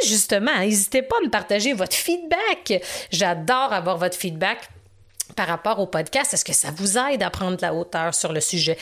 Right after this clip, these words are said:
Est-ce que ça vous aide à comprendre ce que ça donne ? Êtes-vous, est-ce que, trouvez-vous ça intéressant ? Fait que j'aimerais ça. Si vous aimez ça, je vais en refaire aussi des épisodes du genre. Fait que allié, le troisième mot M O T S qui décrit justement l'A D N de ma marque,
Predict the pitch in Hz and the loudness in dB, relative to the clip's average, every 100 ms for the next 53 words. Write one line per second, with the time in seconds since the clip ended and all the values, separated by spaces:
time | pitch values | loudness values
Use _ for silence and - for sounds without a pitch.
0 | - 190 - 185 - 170 160 170 269 294 | -4 -2 0 2 2 0 0 0 2 2
1 | 220 175 196 175 - 220 214 - 180 - | 0 0 0 0 0 0 2 0 0 2
2 | 180 180 175 233 240 240 - - - 170 | 2 2 2 2 2 0 -4 -12 -6 -4
3 | 160 165 202 196 - - 170 - - 165 | -2 -2 0 2 2 2 2 0 -2 0
4 | 175 143 147 330 294 214 196 180 160 269 | 0 0 0 2 2 0 2 4 2 0
5 | 349 202 180 175 160 175 277 330 - - | -2 0 0 0 2 2 2 -2 -8 -2
6 | - - 240 190 185 180 175 - 311 403 | 0 2 2 2 2 2 2 2 2 2
7 | 302 175 180 220 175 - 262 269 240 175 | 2 0 2 2 0 -2 -4 -2 -2 0
8 | - 220 185 160 165 170 185 208 165 165 | 0 0 0 0 0 0 0 0 -2 -2
9 | 170 160 208 - - - - - 254 254 | -2 -4 -8 -20 -16 -14 -14 -4 -2 -2
10 | - 330 359 277 226 214 311 - 202 190 | -2 0 2 2 2 2 0 -2 0 0
11 | - - 269 311 220 220 247 247 208 196 | 0 2 2 2 2 2 2 2 4 4
12 | 233 - 185 190 190 - 175 208 - 202 | 2 2 0 2 0 2 2 4 2 -2
13 | 175 190 226 220 214 180 180 - - 170 | -2 -2 -2 0 0 -2 -2 -2 -2 0
14 | 175 175 165 165 165 165 165 143 165 247 | 0 0 0 -2 0 -2 -2 -4 -2 0
15 | 311 - | -2 -2